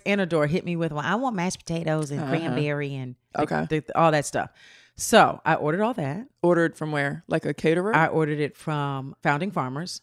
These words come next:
Speaker 1: The
Speaker 2: Oh.
Speaker 1: sides from Founding Farmers.
Speaker 2: Okay.
Speaker 1: Shout out to them. I ordered, and then the rest came from Gold Belly.
Speaker 2: Oh, okay.
Speaker 1: So I do love Gold Belly.
Speaker 2: Yeah.
Speaker 1: That's a,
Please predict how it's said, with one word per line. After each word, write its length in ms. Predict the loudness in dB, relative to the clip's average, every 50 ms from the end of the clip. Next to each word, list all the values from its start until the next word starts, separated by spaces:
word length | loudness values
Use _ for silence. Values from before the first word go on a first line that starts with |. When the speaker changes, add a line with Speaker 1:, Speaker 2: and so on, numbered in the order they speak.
| _ _
Speaker 1:
The 60 | -6 -6
Speaker 2:
Oh. 20 |
Speaker 1:
sides 600 | 0 2 4 4 4 4 2 -2 -4 -8 -14 -12 _
from 140 | -6 -6 -4
Founding 300 | -2 -4 -4 -4 -6 -6
Farmers. 500 | -6 -6 -4 -4 -6 -8 -8 -6 -2 -2
Speaker 2:
Okay. 220 | 0 0 0 -2 -2 -6 _ _ _ _ _ _
Speaker 1:
Shout 260 | -4 0 2 2 2
out 120 | 2 0
to 80 | -2 -4
them. 300 | -4 -2 -2 -2 -4 -8 _ _ _ _ _ _ _ _ _ _ _ _ _
I 140 | 2 2 2
ordered, 640 | 2 2 0 2 2 2 2 2 2 0 -2 -6 -14 _ _ _ _
and 160 | 0 4 6 6
then 100 | 6 6
the 100 | 6 6
rest 220 | 6 6 6 4
came 140 | 2 0 0
from 140 | 0 -2 0
Gold 260 | 2 2 2 2 0
Belly. 320 | -4 -6 -6 -10 -16 -20 -20 _ _ _ _
Speaker 2:
Oh, 120 | 8 8 8
okay. 140 | 8 8 6
Speaker 1:
So 60 | 6
I 140 | 8 6 4
do 160 | 4 2 4
love 220 | 4 4 4 4
Gold 220 | 4 4 6 6 6
Belly. 360 | 4 4 4 2 0 -2 -2
Speaker 2:
Yeah. 240 | 0 0 0 0 -2 -4 _ _ -8 0
Speaker 1:
That's 260 | 0 0 0 0 -2
a, 340 | 0 0 0 0 -2 -4